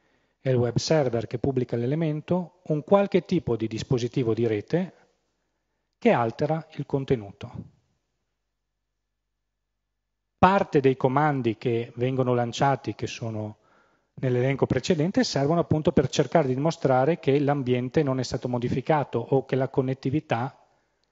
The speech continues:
è quella, è reale, non c'è nulla in mezzo che sta modificando l'elemento, ma non c'è il cento per cento di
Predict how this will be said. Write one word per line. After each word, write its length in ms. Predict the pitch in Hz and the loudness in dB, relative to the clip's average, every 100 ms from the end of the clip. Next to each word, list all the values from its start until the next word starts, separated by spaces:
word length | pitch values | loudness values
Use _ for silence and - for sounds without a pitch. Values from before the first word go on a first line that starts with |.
| _ _ _ | _ _ _
è 160 | 156 | -4
quella, 560 | - 127 117 127 135 - _ _ _ _ _ _ - | 2 2 4 2 0 -6 _ _ _ _ _ _ -8
è 120 | 127 | -2
reale, 720 | 123 131 156 127 113 101 - _ _ | 2 4 4 4 0 -4 -10 _ _
non 260 | 139 135 139 | -4 -4 -2
c'è 180 | - 127 | -4 -2
nulla 380 | 135 156 143 | 0 2 2
in 100 | 139 | 0
mezzo 460 | 135 131 135 123 139 | 0 0 0 2 0
che 120 | - | 0
sta 220 | - - | -2 -2
modificando 880 | 123 120 123 127 - 123 117 117 117 | -2 0 0 -2 0 0 0 2 2
l'elemento, 800 | 117 113 113 107 101 - 110 110 | 2 0 -4 -8 -10 -14 -14 -10
ma 360 | 139 160 170 - - _ _ _ _ _ _ _ _ _ - | 0 2 2 -2 -16 _ _ _ _ _ _ _ _ _ -4
non 200 | 147 196 | 0 2
c'è 220 | - 139 | 2 2
il 100 | 147 | 2
cento 300 | - 139 139 | -2 -2 0
per 160 | 135 131 | 0 -2
cento 640 | - 117 110 120 117 - - | -2 -4 -4 -6 -6 -8 -14
di 300 | 117 117 | -6 -6